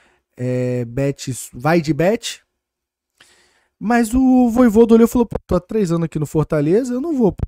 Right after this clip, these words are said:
Corinthians." Mas aí quando o, o Mário f-,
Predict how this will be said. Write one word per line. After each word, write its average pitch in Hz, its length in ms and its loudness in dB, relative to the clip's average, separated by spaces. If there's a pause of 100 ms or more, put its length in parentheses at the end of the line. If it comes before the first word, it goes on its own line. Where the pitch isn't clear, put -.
Corinthians." 131 720 -4 (960)
Mas 165 160 -2
aí 202 100 2
quando 214 260 2
o, 175 380 6
o 156 40 2
Mário 147 320 0
f-, - 240 -12